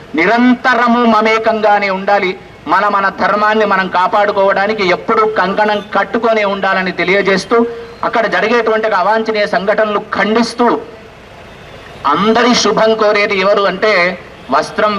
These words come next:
వేసుకున్న ఒక బ్రాహ్మడే. లోకా సమస్త సుఖినో భవంతు అని కోరుకుంటాడు. లోకం అంటే కేవలం ఒక భారతదేశమే కాదు, సమస్త లోకాలు సుభిక్షంగా ఉండాలని కోరుకునేటువంటి ఒక ఆ వృత్తిలో ఉన్న అమ్మను నేను ప్రార్థన చేస్తూ,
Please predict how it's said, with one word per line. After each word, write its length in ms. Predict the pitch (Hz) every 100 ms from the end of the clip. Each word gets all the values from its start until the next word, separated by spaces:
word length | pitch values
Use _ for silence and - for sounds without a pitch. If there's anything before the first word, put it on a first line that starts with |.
| 185
వేసుకున్న 380 | 185 208 190 180 170
ఒక 80 | 160 151
బ్రాహ్మడే. 460 | 151 170 165 156 139 - - - 147
లోకా 280 | 170 196 202 214 -
సమస్త 340 | 175 190 - 190 202
సుఖినో 360 | - 180 214 208 208
భవంతు 340 | 170 190 196 190
అని 100 | 185 185
కోరుకుంటాడు. 480 | 175 170 160 - 139 139
లోకం 320 | 190 220 220 208
అంటే 180 | 214 214 202
కేవలం 280 | 202 202 196
ఒక 100 | 196 -
భారతదేశమే 680 | 156 185 202 196 185 190 180 170
కాదు, 200 | 175 185 220 - - -
సమస్త 440 | 165 214 214 226 220
లోకాలు 360 | 214 214 214 214 196
సుభిక్షంగా 560 | 180 220 - 220 214 202
ఉండాలని 400 | 196 196 190 185 190
కోరుకునేటువంటి 640 | 185 185 190 185 185 185 185
ఒక 100 | 180 160 - - - - 175
ఆ 20 | 233
వృత్తిలో 400 | 220 220 240 226 202
ఉన్న 160 | 196 202 190 - - - -
అమ్మను 340 | 185 208 220 208 185
నేను 200 | 196 196 190
ప్రార్థన 400 | 175 170 185 180 180
చేస్తూ, 300 | 170 -